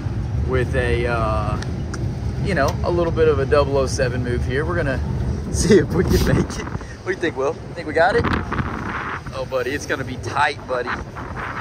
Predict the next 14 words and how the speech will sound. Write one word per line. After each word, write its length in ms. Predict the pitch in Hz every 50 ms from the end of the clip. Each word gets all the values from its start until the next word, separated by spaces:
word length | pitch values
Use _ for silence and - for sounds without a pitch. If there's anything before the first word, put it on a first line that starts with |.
| - - - - - - - - - - - - - - - - - - - - - - - - - - - - - - - - - - - - - - - 247
It's 120 | 254 -
gonna 180 | - 214 190 -
be 80 | - - -
tight. 340 | 170 175 190 208 202 180 - - - - - - - - - - - - - - - - - - - - - - - - - - - - - - - - - - -
You 80 | - 165
ever 100 | 170 170 -
driven 220 | 175 185 180 180 175
under 260 | 180 175 175 170 147
a 40 | 131
train 300 | - - 196 175 185 -
before, 380 | 202 202 - - 208 208 208 202
guys? 400 | 196 196 208 208 208 208 196 -
That 220 | 175 180 185 175
is 220 | - - - 392